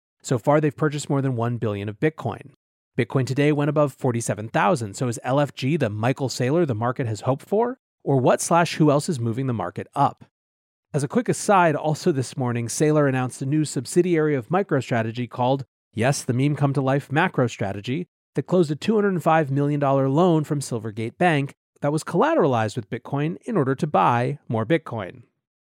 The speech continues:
I think, though, really the clear analogy here is not Michael Saylor, but is the relentless bid of Grayscale when the premium was driving Grayscale to become one of the fastest growing asset managers in history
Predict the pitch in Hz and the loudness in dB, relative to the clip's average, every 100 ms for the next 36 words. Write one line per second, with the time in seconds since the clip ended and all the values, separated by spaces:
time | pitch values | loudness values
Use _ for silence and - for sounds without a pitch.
0 | _ _ - 156 285 349 285 175 190 170 | _ _ 0 2 2 2 4 6 6 4
1 | 139 - - 196 202 139 135 156 127 117 | 0 -6 -2 0 2 2 2 0 0 -4
2 | 98 120 117 - 113 104 120 151 147 - | -4 -4 -2 -2 -4 -2 0 2 0 -2
3 | - 123 131 113 - 143 160 120 95 104 | -6 -2 -2 -2 -4 0 0 0 -4 -10
4 | - 139 156 143 147 139 135 156 202 156 | -4 2 4 6 4 4 4 4 4 2
5 | 117 123 170 123 117 - 143 208 - 117 | 2 4 6 6 0 2 2 2 0 0
6 | 107 107 151 147 - 196 214 160 143 120 | 0 2 2 2 0 0 2 2 0 -2
7 | 131 151 175 147 180 185 143 135 135 147 | 0 0 0 2 0 2 -2 -2 -2 0
8 | 143 151 147 - 175 170 185 - 143 147 | 2 2 0 0 0 -2 -4 0 0 0
9 | 139 131 151 - 117 113 117 117 139 117 | -2 -2 -4 0 0 0 -2 -2 -4 -2
10 | 220 214 - 120 120 | -2 -2 -2 -2 -2